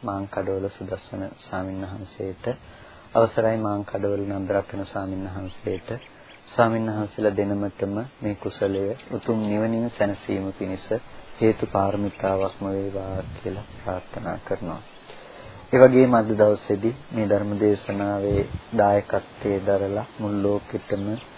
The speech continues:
මේ දුකින් මිදෙන මාවත හෙළිපෙහෙළි කරන්නේ වටිනා කුසල කර්මය සිද්ධ කරගන්නේ ඒ වෛද්‍ය සුධීර චිරන්තක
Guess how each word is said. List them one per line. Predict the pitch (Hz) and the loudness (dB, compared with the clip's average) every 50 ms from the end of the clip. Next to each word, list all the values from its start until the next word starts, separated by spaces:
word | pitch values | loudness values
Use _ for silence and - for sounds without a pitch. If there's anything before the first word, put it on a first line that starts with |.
| - - - - - - - | -18 -18 -18 -18 -20 -20 -6
මේ | - 123 120 117 | 2 2 4 6
දුකින් | 113 113 - - 127 120 | 6 4 4 4 2 4
මිදෙන | 117 117 107 113 110 110 | 4 4 2 2 2 2
මාවත | 107 104 104 104 104 107 104 104 - - - 110 | 2 4 4 4 6 4 4 2 0 0 -8 -6
හෙළිපෙහෙළි | 101 110 101 104 104 - - 101 104 104 101 98 98 | -2 0 0 0 0 -2 -4 -4 -2 0 -2 -2 -4
කරන්නේ | - - - 101 98 98 98 98 98 101 101 104 104 104 | -4 -2 -2 0 0 0 -4 -2 -4 -4 -2 -2 -2 -2
වටිනා | 107 104 101 - 101 101 101 101 98 98 101 - - | -2 -4 -2 -2 -4 -4 -2 -2 -4 -4 -6 -8 -8
කුසල | - 104 - - 107 104 101 | -8 -8 -2 -2 -2 -2 -2
කර්මය | - - - 101 98 98 98 101 98 101 | -4 -6 -6 -6 -4 -4 -4 -4 -4 -6
සිද්ධ | 98 - 101 95 92 110 - | -4 -6 -6 -4 -4 -6 -4
කරගන්නේ | - - 123 95 92 101 98 98 95 95 101 110 135 - - - - - - - - - - - - - - - - - - | -4 -4 -4 -2 -2 -2 -2 -2 -4 -4 -4 -6 -6 -8 -12 -20 -20 -20 -20 -20 -20 -20 -20 -20 -20 -20 -20 -20 -18 2 6
ඒ | 131 123 | 8 10
වෛද්‍ය | 113 117 117 120 113 117 131 | 12 12 12 12 10 8 6
සුධීර | - - 131 110 107 117 120 120 117 117 | 6 6 2 4 6 8 8 8 6 4
චිරන්තක | - - 123 113 110 110 113 - - - 110 - | 2 2 2 4 4 4 2 0 2 0 0 4